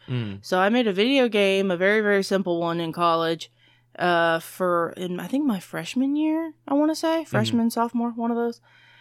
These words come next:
Speaker 2: And then we made an augmented reality app for a phone as a senior project.
Speaker 1: Oh, that's super cool. What did that do?
Speaker 2: I'm pretty sure, if I remember correctly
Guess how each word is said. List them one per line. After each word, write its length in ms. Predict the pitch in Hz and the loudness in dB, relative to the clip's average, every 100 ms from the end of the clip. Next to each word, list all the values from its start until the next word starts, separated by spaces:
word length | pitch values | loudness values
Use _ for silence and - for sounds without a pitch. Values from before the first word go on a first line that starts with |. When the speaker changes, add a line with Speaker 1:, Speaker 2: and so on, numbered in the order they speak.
| - - | -20 -6
Speaker 2:
And 280 | 185 190 190 | -2 2 2
then 460 | 190 190 190 190 165 | 4 2 2 0 -2
we 400 | 180 196 202 196 | -4 -2 0 0
made 680 | 196 190 185 190 185 180 - | 0 2 2 2 0 -2 -4
an 420 | 180 185 180 175 | -2 2 2 0
augmented 520 | 160 175 180 185 185 170 | -2 -2 0 0 0 0
reality 1160 | 175 170 170 175 170 175 170 170 170 170 170 - _ _ _ | 0 2 2 2 2 0 -2 -4 -4 -4 -4 -6 _ _ _
app 320 | 180 175 175 | -2 -2 -2
for 460 | - 185 175 170 165 | -6 -4 0 0 -2
a 100 | 170 | -6
phone 800 | - - 180 175 165 156 160 170 | -8 -2 0 0 -2 -2 -6 -8
as 180 | 165 160 | -8 -8
a 60 | 147 | -6
senior 320 | 180 165 151 | -6 -6 -8
project. 440 | - - - - - | -10 -12 -14 -14 -4
Speaker 1:
Oh, 200 | 233 151 | 0 0
that's 200 | 165 - | -2 -10
super 240 | 214 151 | -10 -8
cool. 300 | 147 202 110 | -4 -2 0
What 80 | 139 | 0
did 100 | 135 | 0
that 160 | 139 131 | 0 -2
do? 180 | 101 - _ - - | -10 -18 _ -20 -6
Speaker 2:
I'm 300 | 220 254 233 | 0 2 2
pretty 380 | - 381 587 440 | 2 0 0 0
sure, 460 | - 339 330 320 | 2 2 4 4
if 200 | 302 220 | 2 0
I 60 | 240 | 0
remember 300 | 233 233 240 | 0 0 -2
correctly 680 | - 214 220 - 233 226 | -4 -4 -4 -2 -2 -2